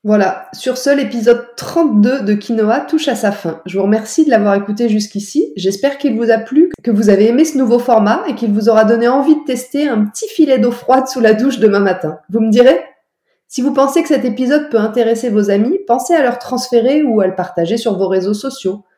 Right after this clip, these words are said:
Je vous invite aussi à vous abonner à ma newsletter pour ne rater aucun épisode du podcast, mais aussi pour suivre mon actualité et puis profiter de contenus exclusifs chaque semaine directement dans votre boîte mail.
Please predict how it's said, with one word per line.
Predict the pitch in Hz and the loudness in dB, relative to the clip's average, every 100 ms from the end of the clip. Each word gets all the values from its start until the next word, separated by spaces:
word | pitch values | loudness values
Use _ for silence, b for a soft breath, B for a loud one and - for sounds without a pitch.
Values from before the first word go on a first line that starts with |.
| _ _ | _ _
Je | - 202 | -8 0
vous | 208 | 2
invite | 214 233 | 2 0
aussi | 220 208 294 | -2 0 0
à | |
vous | 214 202 | 0 2
abonner | 202 208 233 | 2 2 2
à | 262 | 0
ma | 226 | 0
newsletter | 214 214 208 202 277 339 | 0 0 0 0 0 -2
pour | - 208 | -4 -4
ne | 190 | -2
rater | 196 202 208 | -2 -2 -2
aucun | 208 247 | 0 -2
épisode | 247 226 220 208 | -4 -2 0 0
du | 202 | -2
podcast, | 202 185 - 285 339 - | -6 -6 -4 -4 -4 -6
mais | 185 190 | 0 2
aussi | 208 - 269 311 B B B | 2 -2 -6 -6 B B B
pour | - 202 | -10 -8
suivre | 269 240 | -4 -2
mon | 226 | 0
actualité | 208 196 220 208 202 240 320 | 0 0 0 0 0 0 0
et | 320 | 0
puis | 208 208 | -2 -6
profiter | - 214 214 226 | -4 -4 -4 -4
de | 240 208 | -2 -2
contenus | 196 202 202 220 | -2 -4 -4 -6
exclusifs | 208 - 226 214 302 | -6 -8 -4 0 0
chaque | 294 214 | -2 -4
semaine | - 185 220 262 | -4 -2 -2 -2
directement | 196 202 202 202 185 208 | -2 -2 -2 -4 -4 -2
dans | 226 185 | -2 0
votre | 202 175 | -2 -2
boîte | 175 175 | -4 -4
mail. | 165 156 | -8 -10